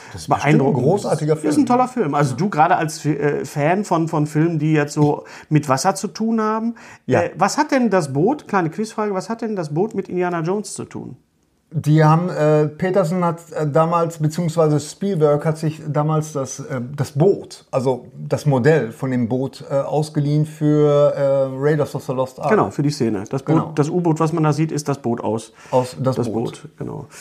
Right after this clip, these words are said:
Speaker 1: Ja.
Speaker 2: Äh, auf jeden Fall ein Film, der
Speaker 1: Ich war auch in dem Boot schon. Ich war
Speaker 2: In
Speaker 1: im
Speaker 2: München?
Speaker 1: Bavaria Studio
Speaker 2: Okay.
Speaker 1: und, und, äh, also wie gesagt, also das ist, das ist einer von diesen Filmen, auch, äh, jahrelang, äh, zweitausendeins,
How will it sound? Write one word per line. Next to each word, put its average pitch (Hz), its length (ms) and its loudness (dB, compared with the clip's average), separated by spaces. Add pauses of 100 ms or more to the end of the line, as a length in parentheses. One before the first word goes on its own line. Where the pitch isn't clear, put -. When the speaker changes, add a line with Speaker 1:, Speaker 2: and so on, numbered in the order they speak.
(220)
Speaker 1:
Ja. 131 260 2
Speaker 2:
Äh, 135 40 0
auf - 180 -6
jeden 190 140 2
Fall 180 180 0
ein 156 100 -2
Film, 160 320 0
der 139 400 0 (460)
Speaker 1:
Ich 147 160 0
war 277 160 4
auch 220 200 4
in 156 160 2
dem 113 220 0
Boot 123 300 -8
schon. 104 240 -14 (260)
Ich 120 120 -8
war 202 160 2
Speaker 2:
In 175 60 4
Speaker 1:
im - 40 4
Speaker 2:
München? 311 140 4 (160)
Speaker 1:
Bavaria 135 400 -2
Studio 135 280 -4
Speaker 2:
Okay. 120 280 -2
Speaker 1:
und, 123 240 -8
und, 120 260 -10
äh, 131 60 -12 (340)
also 147 240 0
wie 208 60 -2
gesagt, 214 400 -2
also 147 180 -6
das 156 220 -4
ist, - 240 -10 (340)
das 208 100 2
ist 240 120 2
einer 262 240 2
von 247 120 0
diesen 226 240 2
Filmen, 233 400 4
auch, 214 280 0 (100)
äh, 170 180 -8
jahrelang, 202 560 2
äh, 180 320 0
zweitausendeins, 190 920 -2